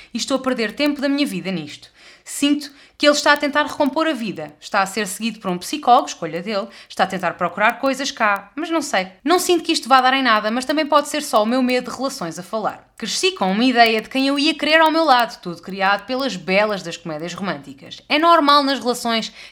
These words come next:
ter de investir tanto tempo e trabalho? Posso sentir que mereço melhor que esta relação e ir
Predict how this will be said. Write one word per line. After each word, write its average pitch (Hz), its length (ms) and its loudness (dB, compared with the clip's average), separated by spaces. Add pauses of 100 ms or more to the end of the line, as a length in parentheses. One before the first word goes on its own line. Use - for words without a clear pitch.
ter 233 160 0
de 220 80 -4
investir - 440 -6 (100)
tanto 262 340 0
tempo 233 360 -4
e 202 60 -12
trabalho? 185 480 0 (320)
Posso 349 240 2
sentir 294 400 0
que 285 100 -4
mereço 254 400 0
melhor 220 300 2
que 226 120 -6
esta 202 180 -8
relação 190 500 -4
e 196 220 0
ir - 180 -4